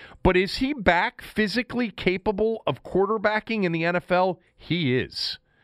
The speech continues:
Now, is he vulnerable to another injury? Um, you know, are the opponents, do they have something to do with it? Is the, uh, I personally, Tommy,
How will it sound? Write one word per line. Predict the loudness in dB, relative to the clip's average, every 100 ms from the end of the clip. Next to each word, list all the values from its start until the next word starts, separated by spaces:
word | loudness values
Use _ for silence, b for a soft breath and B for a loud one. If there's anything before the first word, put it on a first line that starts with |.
| b b b
Now, | 2 2 2 -4 -8 -20 _
is | -4 -2
he | -4
vulnerable | -2 -2 0 -2 -2 -2
to | -2
another | -2 -2 -2
injury? | -2 -2 -2 -2 -2 -8 B B B -2
Um, | 0 2 0 -2 -6 -4
you | -2
know, | 0 0 -2 0
are | 0 2
the | -2 -2
opponents, | -4 0 2 2 0 -4 -6
do | -4 0
they | 0
have | 0 -4
something | -2 -4 -2 -4
to | -2
do | -2 0
with | 2 2
it? | 0 -2 B B B B
Is | 0 0
the, | 0 0 2
uh, | 2 0 -4 -14 -4 2
I | 2 0
personally, | -4 -4 -2 -4 -2 -4 -4
Tommy, | -2 -2 -2 -4